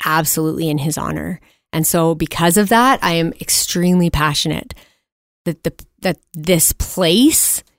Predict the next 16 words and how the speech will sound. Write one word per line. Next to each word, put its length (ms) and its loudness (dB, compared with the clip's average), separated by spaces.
is 140 2
a 80 4
vehicle 760 2
to 140 4
allow 340 4
everyone 520 2
to 80 -4
have 160 0
a 80 2
place 500 0
to 100 2
belong, 680 0
a 80 -12
place 360 -2
to 120 -6
be, 440 -2